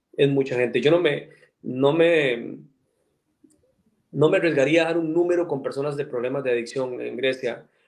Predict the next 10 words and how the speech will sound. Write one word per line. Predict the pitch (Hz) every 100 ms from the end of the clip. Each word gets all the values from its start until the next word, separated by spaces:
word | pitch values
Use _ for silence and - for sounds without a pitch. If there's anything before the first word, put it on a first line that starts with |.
| _ -
Rodolfo, | 143 139 151 151 151
pero | 131 123
creo | 139 151 139
que | 135
para | 123 123
la | 120 120
población | 120 117 - 151
que | 156
tenemos, | 156 120 143 175 - _ _ _ _ _ _ _ _ _ _ _ _ _ _ _
eh, | 147 123 127 123 123 120 117 120 -